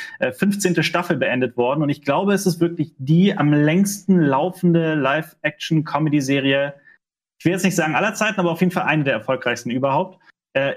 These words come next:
hat hier in Deutschland, findet hier quasi gar nicht statt. Es gibt aber, soweit ich weiß, die ersten neun oder zehn Staffeln auf Sky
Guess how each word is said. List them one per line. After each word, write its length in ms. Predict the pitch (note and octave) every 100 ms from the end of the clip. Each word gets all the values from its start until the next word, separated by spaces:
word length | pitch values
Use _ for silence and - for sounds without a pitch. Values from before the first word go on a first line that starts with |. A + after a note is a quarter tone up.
| -
hat 280 | - F3+ -
hier 160 | A#3
in 100 | F3
Deutschland, 540 | D#3+ F3 - G3+ G3 G3
findet 260 | E3+ G3+
hier 180 | - F3+
quasi 440 | F3+ C3+ D#3+ E3
gar 220 | D3 C#3+ E3
nicht 140 | -
statt. 220 | - C3
Es 140 | C3 -
gibt 220 | F3+ F3
aber, 180 | D#3 D#3+
soweit 480 | C#3+ B2+ C3 G3+ G3
ich 180 | F#3+
weiß, 300 | D#3 E3 E3+
die 180 | - C3+
ersten 560 | D#3 D#3 F3+ - F3+ D3
neun 300 | C#3+ E3 F3
oder 140 | D#3
zehn 240 | D#3+ D#3 D#3+
Staffeln 560 | - C#3+ D3+ D3+ D3
auf 280 | - B2 A#2+
Sky 800 | - - - C3 C3 D#3+ G3